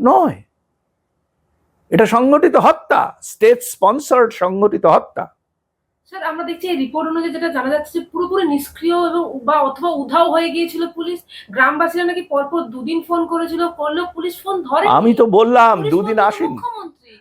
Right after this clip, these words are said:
Speaker 1: আমি তো বললাম দুদিন আসেনি, সেই জন্যই তো মুখ্যমন্ত্রী এই সংগঠিত হিন্দু হত্যাকে চালাতে চাইছেন রায়ট হিসেবে। এটা তো, আহ, হাইকোর্টের এই যে, আহ,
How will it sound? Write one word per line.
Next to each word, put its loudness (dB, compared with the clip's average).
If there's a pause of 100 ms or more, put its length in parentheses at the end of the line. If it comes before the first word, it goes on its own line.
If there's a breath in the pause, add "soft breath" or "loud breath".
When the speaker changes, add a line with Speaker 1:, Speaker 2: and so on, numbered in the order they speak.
Speaker 1:
আমি 2
তো 4
বললাম 4
দুদিন 0
আসেনি, 2
সেই 2
জন্যই 4
তো 4
মুখ্যমন্ত্রী 2 (380)
এই 4
সংগঠিত 4
হিন্দু 2
হত্যাকে 2
চালাতে 4
চাইছেন 2
রায়ট 4
হিসেবে। -6 (3750)
এটা 4
তো, 4 (260)
আহ, -2
হাইকোর্টের 4
এই 4
যে, 0
আহ, -4